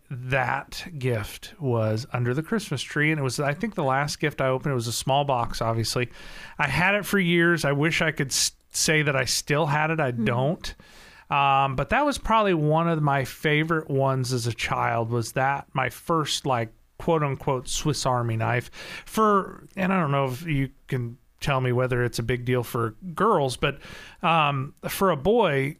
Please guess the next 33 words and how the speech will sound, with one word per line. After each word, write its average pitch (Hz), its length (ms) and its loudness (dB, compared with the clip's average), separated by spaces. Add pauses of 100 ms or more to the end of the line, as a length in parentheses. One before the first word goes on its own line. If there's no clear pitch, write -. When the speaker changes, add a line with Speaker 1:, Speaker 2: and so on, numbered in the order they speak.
(300)
Speaker 1:
getting 180 320 2
your 151 140 4
first 147 340 -2
pocket 143 380 -2
knife 139 400 0
or 127 80 0
the 117 100 0
responsibility 135 1080 0
of 139 140 -2
that, 143 240 2
I 127 80 0
was 120 180 0
in 135 140 0
Boy 131 200 0
Scouts 127 520 -2
or 117 100 0
I 117 60 2
was 117 180 -2
a 110 280 -2
Cub 170 200 -2
Scout 104 320 -4
at 107 120 -8
that 113 180 -4
point. 123 280 -2 (560)
You 160 80 0
know, 147 140 2
they 170 140 4
have 165 440 2
your 139 140 4
whittling 156 460 2
chip 170 280 0
card, 170 420 2
which, 147 340 0